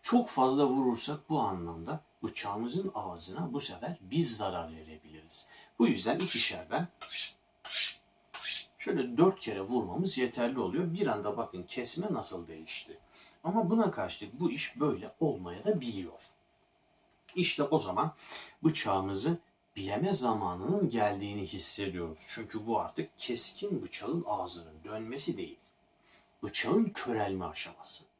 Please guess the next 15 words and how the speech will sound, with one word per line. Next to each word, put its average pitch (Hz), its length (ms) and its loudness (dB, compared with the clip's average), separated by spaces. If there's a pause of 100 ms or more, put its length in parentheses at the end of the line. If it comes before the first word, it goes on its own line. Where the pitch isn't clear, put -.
(720)
Şimdi - 320 2 (920)
bu 202 140 0
bıçak - 400 -4
kalın 185 420 2
ağızlı 113 480 0
bir 143 200 -2
bıçaktır. - 560 -10 (600)
Kalın - 360 2
ağızlı 123 440 6
bir 156 200 0
bıçak 156 300 -6
olduğu 104 460 -2
için 82 320 -8 (3000)
şunu 92 380 -8 (160)
şuraya - 440 -14